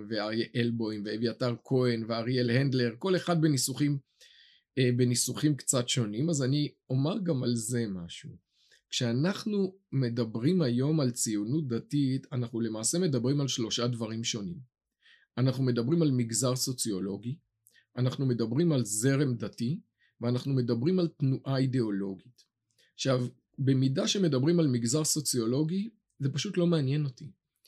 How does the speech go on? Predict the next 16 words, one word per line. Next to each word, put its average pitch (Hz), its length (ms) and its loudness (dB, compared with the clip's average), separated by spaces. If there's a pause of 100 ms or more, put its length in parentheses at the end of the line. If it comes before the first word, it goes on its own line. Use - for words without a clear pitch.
(260)
השאלה 127 540 4
האם 170 520 2
הציונות 147 560 -2
הדתית 131 400 -2
מבחינה 123 400 -4
סוציולוגית 123 1120 0
תמשיך 107 380 -6
להיות 113 240 -4
מגזר 117 560 -2
אחד 110 400 -8
או 110 100 -4
לא, 120 540 2
תשגשג 123 760 0
או 120 100 2
לא 127 200 2
תשגשג, 135 480 -2